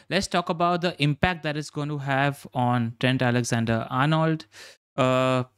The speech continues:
what you see here, let me just try increasing the size of the maps here because I want you guys to look at this properly. Uh, this is Trent Alexander-Arnold. On the left-hand side, you see his position touch map between one to twenty-nine.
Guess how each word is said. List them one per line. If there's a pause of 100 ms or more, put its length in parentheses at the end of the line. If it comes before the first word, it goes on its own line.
what
you
see
here, (220)
let
me
just
try
increasing
the
size
of
the
maps
here
because (480)
I
want
you
guys
to
look
at
this
properly. (380)
Uh, (520)
this
is
Trent
Alexander-Arnold.
On
the
left-hand
side,
you
see
his
position
touch
map (100)
between
one
to
twenty-nine.